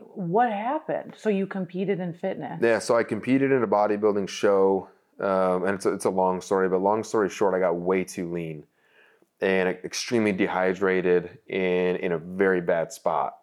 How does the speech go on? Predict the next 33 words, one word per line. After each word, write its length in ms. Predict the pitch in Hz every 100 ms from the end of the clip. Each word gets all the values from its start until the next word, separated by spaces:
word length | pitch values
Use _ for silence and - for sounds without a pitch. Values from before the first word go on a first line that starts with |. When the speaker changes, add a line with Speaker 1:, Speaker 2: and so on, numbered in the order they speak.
| -
Speaker 2:
And 440 | 101 98 95 92
my 180 | 101 113
attitude 480 | 123 110 - 110 98
with 100 | 98
everything 260 | 98 98
is 120 | 92 -
super 320 | 110 95 95
extreme, 520 | - - 101 95 85
right? 120 | 87
I'm 100 | 92
part 220 | - 95
of 60 | 92
that 220 | 92 85
red, 400 | 90 95 92 95
part 140 | 92 95
of 60 | 92 92
that, 80 | - - - -
you 100 | 92
know, 80 | 90
anything 440 | 92 113 110 110
in 80 | 98
my 80 | 98 98
unfavorable 760 | 117 120 113 104 95 95 95
personality, 800 | 90 101 92 92 92 92 90 90
I'm 140 | 87 87
a 40 |
re-, 280 | 82 87 98
a 60 | 87
really 400 | 92 95 90 87 90
big 240 | 92 87
red 200 | 90 90
or 80 | 87
really, 220 | 90 90